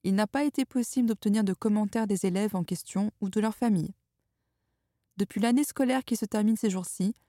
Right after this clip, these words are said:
les écoles de l'Ontario ont un module renforcé et élargi sur l'Holocauste,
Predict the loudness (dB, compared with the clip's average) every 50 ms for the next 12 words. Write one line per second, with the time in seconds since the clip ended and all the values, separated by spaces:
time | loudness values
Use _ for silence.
0 | _ _ _ _ _ _ -2 0 0 2 0 -2 0 0 0 0 0 0 2 2
1 | 2 0 2 2 2 2 2 2 0 0 -2 -4 -2 0 0 2 2 2 2 2
2 | 0 0 0 0 0 -2 -2 -2 -4 -6 -6 -6 -4 -4 -4 -4 -4 _ _ _
3 | _ _ -2 -2 0 2 2 2 2 2 0 0 0 -2 -4 -4 -4 -2 -2 0
4 | 0 0 0 0 -2 -2 -2 -4 -8 -14 -20